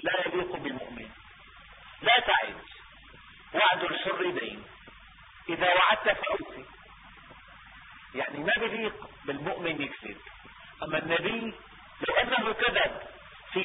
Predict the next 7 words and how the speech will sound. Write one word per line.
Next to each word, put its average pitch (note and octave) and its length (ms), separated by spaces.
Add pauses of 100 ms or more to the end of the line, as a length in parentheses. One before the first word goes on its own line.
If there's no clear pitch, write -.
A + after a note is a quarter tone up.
شأن G3 480
تافه G#3 340
من - 340
شؤون G#3 200
الحياة، C#3 600 (840)
في A#3 180
علاقة G#3 640